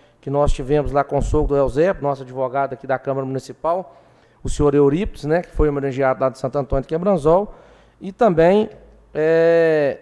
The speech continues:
verificar que, de fato, aquilo era um problema muito sério pra aquela comunidade, pra todas as comunidades ali que fazem parte, que escoam as suas produções para patrocínio, né, e pra todos os estados, né, e também que recebem os insumos para que eles possam agricultar as suas terras, né.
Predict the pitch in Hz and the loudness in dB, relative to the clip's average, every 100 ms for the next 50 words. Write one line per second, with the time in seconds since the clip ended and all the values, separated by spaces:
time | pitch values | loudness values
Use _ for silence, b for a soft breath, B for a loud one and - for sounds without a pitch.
0 | - 135 180 196 196 - 170 175 - 214 | -8 -4 -2 -2 -4 0 4 4 0 -12
1 | 196 - 208 - 170 185 196 - 190 196 | -12 0 0 4 4 4 -2 -4 0 2
2 | 190 180 151 170 165 190 233 - 160 165 | 2 2 2 0 0 -4 -6 -2 2 2
3 | 160 139 156 147 147 139 127 117 156 175 | 2 2 2 -2 -2 -6 -6 0 0 0
4 | - 143 - 185 156 143 - 143 135 131 | -4 -8 -4 -4 -4 -8 -10 -10 -8 -2
5 | 139 120 127 139 135 b b b - - | -2 -2 -6 -6 -8 b b b -8 0
6 | 151 147 143 123 151 165 160 170 185 202 | 2 2 -2 -2 0 0 -2 -12 -12 -12
7 | b b b - 180 - 196 202 170 - | b b b -10 -10 2 6 8 6 0
8 | 165 151 170 139 135 - 160 180 - _ | -6 2 2 2 -4 -4 -4 -4 -10 _
9 | b b - 175 170 - - 143 - 175 | b b 4 4 4 2 0 -4 -4 -2
10 | 196 160 170 170 151 - 175 156 135 139 | -2 0 -2 0 0 0 -2 -4 -8 -12
11 | 131 - 151 190 151 135 170 180 180 226 | -14 -2 2 2 0 -4 -4 -4 -4 -4
12 | 156 180 190 185 233 - 202 202 170 170 | 0 -2 -2 -4 -4 -2 0 0 0 -4
13 | 165 170 170 - 202 196 208 214 196 - | -4 -2 0 4 2 2 -2 -2 -2 -4
14 | 165 160 156 196 - - 156 165 - - | -2 -2 -6 -6 -8 0 2 2 0 -16
15 | - - 143 - 170 160 - 123 110 110 | -16 -10 -8 -2 0 -2 -4 -6 -6 -8
16 | 139 | -8